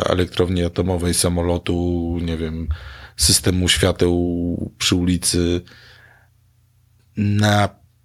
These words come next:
chwilę obecną nie jest to aż tak drastyczne zagrożenie, że coś się stanie, gdzie będzie jakaś tam krzywda się komuś stanie, tak?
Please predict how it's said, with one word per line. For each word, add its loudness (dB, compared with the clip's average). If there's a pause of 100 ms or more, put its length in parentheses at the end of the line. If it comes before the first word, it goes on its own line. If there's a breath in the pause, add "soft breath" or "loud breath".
chwilę 2
obecną 0
nie 2
jest 0
to 2
aż 0
tak -2
drastyczne 0
zagrożenie, -2
że -2
coś -2
się 2
stanie, -2
gdzie -4
będzie -2
jakaś 0
tam -4 (580)
krzywda 2
się -2
komuś -2
stanie, -8
tak? -2